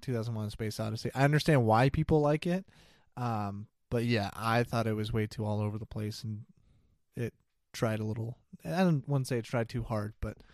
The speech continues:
but it was also, what, made in the sixties or seventies? Sixties, yeah. So when you look in the light of the sixties, that to me is what makes it as great as it is, because it was made in the sixties and it was just a sci-fi, like,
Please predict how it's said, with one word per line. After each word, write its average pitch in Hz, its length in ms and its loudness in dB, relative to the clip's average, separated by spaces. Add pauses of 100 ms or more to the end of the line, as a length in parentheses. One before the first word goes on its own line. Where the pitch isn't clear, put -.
(300)
but 160 100 2
it 175 40 6
was 165 100 4
also, 160 240 2
what, 123 200 0
made 117 140 -2
in 120 80 -2
the 110 80 -4
sixties 139 580 -2
or 120 80 -2
seventies? 151 680 -2 (1400)
Sixties, 120 460 -2
yeah. 107 200 0
So 120 480 4 (100)
when 143 180 2
you 147 100 8
look 180 160 6
in 147 120 -4
the 127 60 -6
light 117 200 0
of 107 80 -2
the 110 80 -4
sixties, 107 540 -4
that 113 260 -2 (200)
to 147 100 0
me 170 280 4
is 135 200 2
what 123 160 0
makes 120 300 -2
it 113 160 -4 (200)
as 123 180 -2
great 117 280 -2
as 113 160 -2
it 110 100 0
is, 110 400 -2 (140)
because 120 320 -2
it 117 80 -10
was 117 120 -10
made 120 220 -4
in 113 80 -10
the 110 80 -12
sixties 113 460 -8
and 113 80 -6
it 113 60 -4
was 113 140 -8
just - 280 -10
a 110 100 -10 (640)
sci-fi, 113 640 -2 (500)
like, - 280 -10